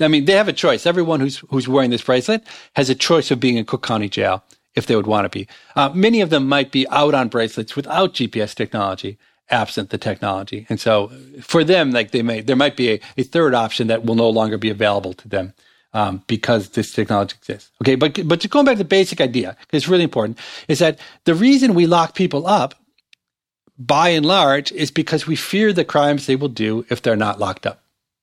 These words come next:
Okay, so, so that we, that there's an, an enormous, um, um,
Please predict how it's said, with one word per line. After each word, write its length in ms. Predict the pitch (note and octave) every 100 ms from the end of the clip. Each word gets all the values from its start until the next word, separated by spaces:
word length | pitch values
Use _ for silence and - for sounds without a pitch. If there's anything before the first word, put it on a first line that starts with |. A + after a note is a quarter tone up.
| -
Okay, 180 | B2 C#3
so, 220 | B2 B2 -
so 180 | C3+ B2 -
that 100 | C3+
we, 200 | C#3+ C3+ C3
that 240 | C#3 C3+ C3+
there's 240 | D3+ C#3+
an, 140 | C#3 - - -
an 140 | D#3+
enormous, 560 | D#3+ D#3 G3 G3+ F#3 - - _ _ _
um, 300 | C3+ C3+ C3 -
um, 420 | D#3 C#3+ D#2 D#3